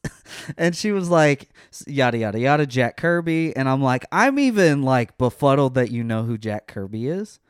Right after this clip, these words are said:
Like, no offense, but nobody says that name out loud." And, uh, the bartender was like, "Who's Jack Kirby?" I was like, "He created, like, everything really that you know in Marvel and D C." "He created everything?" I was like, "Yeah, kinda."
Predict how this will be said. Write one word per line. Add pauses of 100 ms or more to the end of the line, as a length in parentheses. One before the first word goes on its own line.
(240)
Like,
no
offense,
but
nobody
says
that
name
out
loud." (640)
And,
uh, (380)
the
bartender
was
like,
"Who's
Jack
Kirby?"
I
was
like,
"He
created,
like,
everything
really
that
you
know
in
Marvel
and
D
C." (880)
"He
created
everything?"
I
was
like,
"Yeah,
kinda."